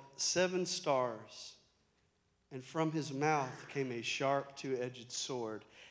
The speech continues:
and his face was like the sun shining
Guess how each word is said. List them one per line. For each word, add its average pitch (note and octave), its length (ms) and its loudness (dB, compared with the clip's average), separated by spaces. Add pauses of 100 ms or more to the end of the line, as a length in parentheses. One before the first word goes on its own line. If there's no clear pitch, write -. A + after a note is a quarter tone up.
(140)
and B2+ 100 -6
his B2 220 -2
face E3 540 2
was C3 200 -6
like C#3+ 380 0
the C3+ 100 -6
sun C3 680 2
shining C3 760 -4